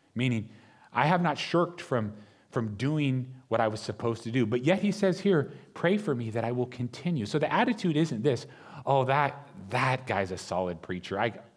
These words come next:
I don't need to pray for him." Wrong. All the more, pray for the pre-,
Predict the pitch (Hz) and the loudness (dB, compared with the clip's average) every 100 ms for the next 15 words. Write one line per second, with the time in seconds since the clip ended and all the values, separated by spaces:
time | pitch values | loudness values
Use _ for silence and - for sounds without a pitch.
0 | - 113 95 92 80 78 - 82 - 78 | -4 -2 -2 -6 -8 -8 -8 -8 -8 -10
1 | 82 87 - - 123 185 269 233 92 - | -10 -12 -14 -4 2 6 6 4 2 -8
2 | - _ _ _ _ _ _ _ _ _ | -18 _ _ _ _ _ _ _ _ _
3 | - 202 220 165 156 214 147 151 156 - | 4 4 6 2 2 4 4 4 2 -6
4 | - _ _ _ _ _ - 175 208 208 | -20 _ _ _ _ _ 0 2 2 2
5 | 170 160 - 175 170 | 0 0 2 0 0